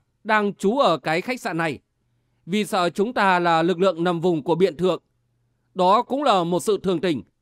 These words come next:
chẳng đáng để ý đâu. Ờ, nói thật ra, mười mấy cao thủ của chúng ta không biết từ đâu đến đây để mà trú tại đây. Có lẽ là cả thương binh nữa. Phía Khôi Kỳ đội nghi ngờ cũng phải mà thôi.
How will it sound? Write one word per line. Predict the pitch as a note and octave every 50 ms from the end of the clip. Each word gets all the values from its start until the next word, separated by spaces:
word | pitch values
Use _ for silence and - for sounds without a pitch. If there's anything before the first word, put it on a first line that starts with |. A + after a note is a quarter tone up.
| _ _ _ _
chẳng | - G3+ F3+ F3 F3
đáng | F3 D#3 F#3 B3
để | B3 F#3+
ý | D#3 C#3 D#3
đâu. | F#3 F#3+ C#3+ F#2+ - _ _ _ _ _ _ _ _ _ _ _ _ _ _ _ _ _ _ -
Ờ, | D#3+ E3+ F3 F3 F3+
nói | F3 E3+ E3+ F#3+
thật | G#3 B3 F#3+
ra, | C#3 D#3 E3 D#3 A2+ - _ _ _ _ _ _ -
mười | G3 A3 G#3+
mấy | G3+ G3+ A#3 A#3
cao | - - G3+ F#3+
thủ | - G3+ F#3 E3+
của | - - F3+
chúng | - E3+ F#3+
ta | - A3 F#3+ E3+ C3 F#2+ - _ _ _ _ _ _ _
không | - C#4 C4 A#3+
biết | A#3 C#4 D4 - _ _
từ | - G#3+ G3 F3+
đâu | G3+ F#3+
đến | F3 F#3 G3 A3+
đây | A#3+ G#3 F3+ D#3+
để | D#3 F3 F3+
mà | F#3 F3+ E3+
trú | D3+ - - F#3 A3+ -
tại | B3+ G3+ E3
đây. | E3+ F3+ E3 A2+ - _ _ _ _ _ _ _ _ _ _ -
Có | - G#3 A#3
lẽ | A#3 A#3 A#3 A#3+ B3+
là | A#3+ A3+ G3 F3 E3+
cả | - _ - F#3+ E3 C#3+
thương | - F#3+ F#3 F#3
binh | F#3 E3+ D#3
nữa. | D#3+ F3 F#3+ A#3+ - - _ _ _ _ _ _ _ _ _ _ _ _ _ _ _
Phía | - G3 F#3+ A3+ B3+
Khôi | B3+ B3 G#3+ F#3+
Kỳ | - F#3+ F3+
đội | G3 G3+ D3+
nghi | D#3+ F#3 G3+ F#3+
ngờ | F3+ F3 E3 D#3 C#3+ -
cũng | - G3+ B3 C#4 B3+
phải | - G#3+ E3+ D#3+
mà | E3 D#3+
thôi. | C#3+ F3+ F#3 D#3+ -